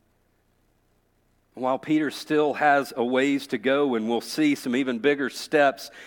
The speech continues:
next week for Peter, we, we do see here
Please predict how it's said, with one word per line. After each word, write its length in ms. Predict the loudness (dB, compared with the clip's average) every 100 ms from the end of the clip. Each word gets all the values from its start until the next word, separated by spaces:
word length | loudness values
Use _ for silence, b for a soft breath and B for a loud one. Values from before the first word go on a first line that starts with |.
| B
next 380 | 2 2 -2 0
week 340 | 2 2 0
for 140 | -10
Peter, 360 | -6 0 2 2
we, 220 | 0 -2 B B
we 180 | 0 2
do 460 | 2 2 2 2 -2
see 460 | -8 0 0 0
here 580 | -6 -6 -2 0 0 -2